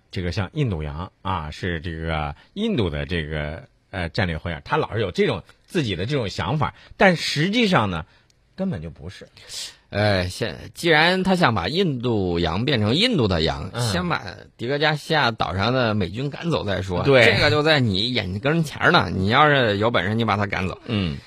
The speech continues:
Speaker 2: 呃，其实呢，我觉得我们的阅兵啊，展示的这种最新的技术装备，
Speaker 1: 嗯。
Speaker 2: 是对那些企图破坏地区和平的人的极大的这种震慑。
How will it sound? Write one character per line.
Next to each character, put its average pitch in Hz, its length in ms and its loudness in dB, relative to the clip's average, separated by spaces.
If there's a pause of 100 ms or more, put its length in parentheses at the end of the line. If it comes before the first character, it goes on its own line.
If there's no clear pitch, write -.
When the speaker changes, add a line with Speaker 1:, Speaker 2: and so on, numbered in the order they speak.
(120)
Speaker 2:
呃， 92 640 0
其 - 220 -2
实 147 120 0
呢， 131 200 2
我 80 120 0
觉 87 140 0
得 110 140 2
我 80 100 0
们 80 160 -6
的 98 80 -2
阅 113 240 4
兵 107 220 2
啊， 85 240 0
展 85 200 0
示 117 160 -2
的 101 140 4
这 107 100 2
种 87 220 0
最 101 220 -4
新 120 200 -2
的 117 120 4
技 92 180 -2
术 98 100 0
装 107 280 2
备， 107 240 2
Speaker 1:
嗯。 90 260 -4 (140)
Speaker 2:
是 - 220 0
对 147 140 8
那 131 140 6
些 123 220 4
企 90 400 2
图 107 220 0
破 135 200 4
坏 117 160 6
地 113 240 2
区 113 220 -2
和 123 280 2
平 160 200 4
的 120 100 6
人 90 200 2
的 95 200 0
极 - 240 -6
大 107 220 2
的 78 100 -4
这 92 180 0
种 78 160 -6 (220)
震 107 240 4
慑。 - 240 -8